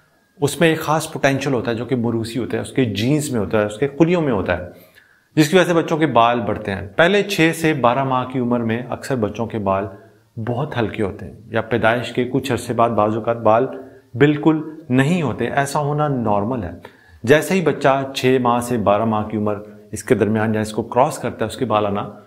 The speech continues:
शुरू हो जाते हैं, और उतने ही बाल आते हैं जितना उसका मौरूसी पोटेंशियल होता है,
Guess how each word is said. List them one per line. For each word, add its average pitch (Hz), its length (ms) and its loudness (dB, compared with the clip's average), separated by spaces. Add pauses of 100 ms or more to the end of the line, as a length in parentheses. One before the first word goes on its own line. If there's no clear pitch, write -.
(140)
शुरू 180 220 4
हो 117 120 0
जाते 98 240 -2
हैं, 113 60 2
और 139 120 -2
उतने 190 260 2
ही 180 120 -2
बाल 127 260 2
आते 107 200 -2
हैं 120 140 -2
जितना 117 260 -4
उसका 123 260 -4
मौरूसी 110 420 -2
पोटेंशियल 127 520 -4
होता 98 180 -4
है, - 260 -8